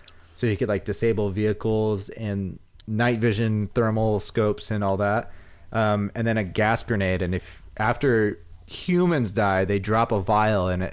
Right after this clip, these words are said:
if you're a zombie, you connect, collect two vials. You come back as a human and just kinda keep cycling, so that there's no gulag or anything. Um, you also had, like, a really crazy jump ability where you could charge it up and jump, like, two stories up in the air.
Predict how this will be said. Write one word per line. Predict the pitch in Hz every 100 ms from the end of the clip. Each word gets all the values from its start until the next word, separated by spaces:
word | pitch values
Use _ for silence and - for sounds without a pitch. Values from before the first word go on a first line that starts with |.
| -
if | 123 -
you're | 120
a | 104
zombie, | 113 143 139
you | 117
connect, | - 117 110 -
collect | - - 101 -
two | - 170 185
vials. | 127 98 92 95 - - - - -
You | -
come | - 139
back | 131 113
as | 101 95
a |
human | 90 131 123 101
and | 92
just | 85 - -
kinda | 110
keep | 95 - 110
cycling, | - 101 127 123 120
so | -
that | 90 87 -
there's | 104 101
no | 110 98 85
gulag | 101 101 95 87
or | 92
anything. | 87 - 95 - - - - - - -
Um, | 104 98 92 87 82 82 _ - - -
you | 120
also | 127 143
had, | 131
like, | 117
a | 98
really | 113 123 120
crazy | 131 123 113
jump | 95 101 104 123 - - - -
ability | 127 135 139 139
where | 139 120
you | 107
could | 104
charge | - 113 104
it | 104
up | 101 117
and | 95
jump, | - 104 110
like, | 90 -
two | - - 185 208
stories | 202 - 170 170 175
up | 165 160
in |
the | 135 131
air. | 131 156